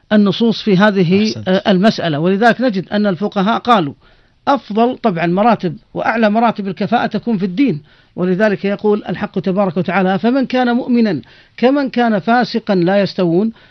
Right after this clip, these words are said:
Speaker 1: وقال الحق تبارك وتعالى أيضًا في سورة النور: "الخبيثات للخبيثين والخبيثون للخبيثات والطيبات للطيبين والطيبون للطيبات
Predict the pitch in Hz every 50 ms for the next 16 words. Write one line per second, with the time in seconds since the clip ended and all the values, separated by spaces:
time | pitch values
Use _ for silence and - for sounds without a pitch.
0 | _ _ - 170 156 240 233 226 220 202 185 208 208 - 196 185 190 185 196 196
1 | 185 180 160 180 170 196 180 190 185 185 - - 247 240 214 214 240 254 254 226
2 | - - _ - 185 170 - 220 208 196 190 180 - - 190 175 170 185 214 240
3 | 254 - - - - _ _ - 208 226 226 - 220 202 185 196 170 - 208 208
4 | 202 - 220 226 214 185 - - 180 165 170 165 156 185 202 214 220 220 214 202
5 | - - 185 175 175 170 151 156 196 214 214 208 202 196 185 - - 196 170 170
6 | 165 151 - 180 208 247 262 - - _ _ _ _ _ _ - 208 220 - -
7 | 226 220 202 196 175 190 214 226 220 - 220 220 214 202 - - 202 196 190 180
8 | 165 196 220 226 226 233 220 208 196 - - 196 190 190 185 170 170 226 247 226
9 | 196 185 185 190 - - 208 190 185 180 160 175 208 240 262 233